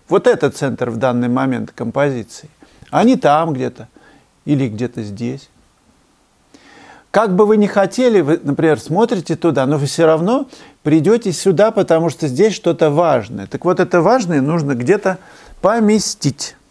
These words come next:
в картине. И либо здесь, либо, ну, короче, главное, его нужно создать.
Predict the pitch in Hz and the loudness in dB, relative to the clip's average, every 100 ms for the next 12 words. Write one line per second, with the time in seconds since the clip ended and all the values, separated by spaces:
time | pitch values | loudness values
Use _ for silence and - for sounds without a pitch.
0 | _ - - 156 147 - 123 135 226 277 | _ -20 -2 -2 -2 -6 -6 0 2 2
1 | 254 147 123 175 185 180 - 185 202 247 | 2 0 0 2 2 0 -4 -4 -2 -4
2 | - 202 196 175 170 175 185 180 208 196 | 0 2 2 -2 -12 -12 -2 0 2 -2
3 | 185 - - - - - - 127 160 226 | -6 -10 -18 -20 -18 -20 -12 -2 2 4
4 | 208 180 180 - 170 147 139 147 113 - | 2 0 0 2 2 2 2 0 0 -8